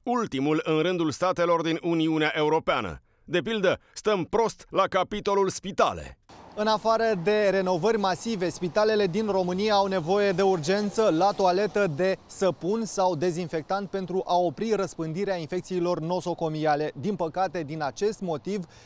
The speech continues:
Speaker 2: România se află pe locul optzeci și opt la nivel mondial în ceea ce privește accesul la servicii medicale de calitate.
Speaker 1: România nu are grijă nici de mediu.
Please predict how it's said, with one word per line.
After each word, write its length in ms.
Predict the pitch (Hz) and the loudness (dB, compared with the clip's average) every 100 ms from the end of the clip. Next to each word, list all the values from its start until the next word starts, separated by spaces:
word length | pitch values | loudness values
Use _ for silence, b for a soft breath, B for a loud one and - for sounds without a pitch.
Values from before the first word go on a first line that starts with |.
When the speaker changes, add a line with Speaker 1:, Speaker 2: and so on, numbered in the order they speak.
| B | B
Speaker 2:
România 480 | 185 185 180 202 190 | -2 0 0 0 -2
se 120 | 180 | 0
află 260 | 180 185 180 | -2 2 0
pe 120 | - | 2
locul 340 | 165 180 175 - | 0 2 0 2
optzeci 360 | 190 170 180 | 0 0 -2
și 100 | - | -2
opt 120 | 185 | -4
la 120 | 175 160 | -2 -4
nivel 320 | 143 127 175 | -4 -4 -4
mondial 460 | 165 151 156 180 160 | -4 -4 -2 0 -2
în 80 | |
ceea 160 | 156 208 | -4 -4
ce 160 | 196 175 | -4 -6
privește 500 | 151 156 190 185 - | -6 -4 -4 -2 -2
accesul 680 | 151 - - 196 - 165 170 B B | -4 -4 -4 -4 -2 -4 -4 B B
la 140 | 170 | -2
servicii 540 | - 156 139 185 - | -2 -4 -4 -6 -6
medicale 580 | 180 156 135 - 170 165 147 | -4 -4 -4 -2 -2 -2 -4
de 100 | 127 | -6
calitate. 600 | 160 147 139 135 120 120 - _ _ _ - | -2 -4 -2 -4 -6 -8 -14 _ _ _ -4
Speaker 1:
România 560 | 196 220 214 220 226 | 2 2 2 2 2
nu 180 | 214 233 | 2 2
are 200 | 233 220 | 4 2
grijă 400 | 175 208 202 214 | 0 -2 0 2
nici 300 | 208 220 - | 2 0 -2
de 140 | 143 220 | 0 0
mediu. 540 | 220 170 110 95 82 | 2 0 -2 -4 -6